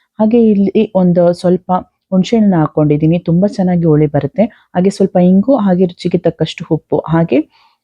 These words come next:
ಆ, ಒಂದ್ ಅರ್ಧ ಟೇಬಲ್ ಸ್ಪೂನ್ ಆಗುವಷ್ಟು ಅರಿಶಿಣದ ಪುಡಿನ ಹಾಕೊಂಡು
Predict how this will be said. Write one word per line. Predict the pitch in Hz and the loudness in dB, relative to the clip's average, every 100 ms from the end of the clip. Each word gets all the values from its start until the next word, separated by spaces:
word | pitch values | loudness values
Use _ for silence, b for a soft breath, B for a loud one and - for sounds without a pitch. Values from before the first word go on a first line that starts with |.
| _ _ | _ _
ಆ, | 175 170 170 | 0 2 0
ಒಂದ್ | 180 180 | 0 2
ಅರ್ಧ | 165 - 208 | 0 -2 -2
ಟೇಬಲ್ | 208 185 185 | -2 -2 -4
ಸ್ಪೂನ್ | - 170 | -2 -2
ಆಗುವಷ್ಟು | 160 147 151 156 - | 0 0 -2 -2 -2
ಅರಿಶಿಣದ | 233 151 - 170 - | 0 -2 -2 -6 -2
ಪುಡಿನ | 151 156 147 | -2 0 0
ಹಾಕೊಂಡು | 139 - 143 226 | -2 -2 0 0